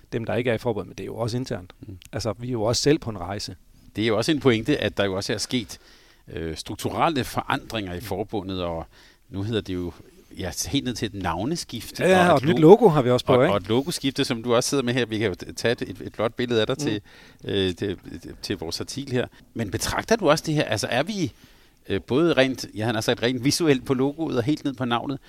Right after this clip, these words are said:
Speaker 2: men også i det, i indholdet? Er vi, er, er, står,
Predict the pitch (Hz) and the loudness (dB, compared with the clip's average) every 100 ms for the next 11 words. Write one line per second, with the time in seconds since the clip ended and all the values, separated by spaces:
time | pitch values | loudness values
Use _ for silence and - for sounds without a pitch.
0 | - - 107 98 123 131 156 147 131 127 | -16 -6 -4 -4 -6 -2 0 0 -4 -4
1 | 139 147 147 127 117 127 180 151 147 - | -4 -4 -4 -6 -4 -4 -4 -4 -6 -10
2 | - - 135 - 165 165 - 190 180 | -10 -6 -4 0 0 0 0 0 0